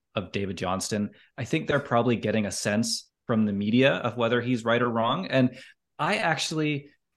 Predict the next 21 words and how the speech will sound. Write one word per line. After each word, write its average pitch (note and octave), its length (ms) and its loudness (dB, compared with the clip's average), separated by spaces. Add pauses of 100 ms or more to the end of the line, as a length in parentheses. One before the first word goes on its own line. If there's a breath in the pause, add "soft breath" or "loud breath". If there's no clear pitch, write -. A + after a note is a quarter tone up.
(200)
don't C#3 260 4
know. C3 220 6
I C3+ 120 4
think G#3+ 300 0
probably C#3+ 560 0
it B2 80 -2
is B2+ 220 0
his B2+ 160 0
connections A#2+ 600 0
to A2 100 -6
Trudeau C3+ 400 4
that A2 120 2
are G#2+ 80 2
more A2 220 4
damning A2 480 0
in G2+ 40 -4
the G2+ 120 -2
eyes A2 180 2
of G2+ 80 -6
the A2 80 -4
media G#2 460 4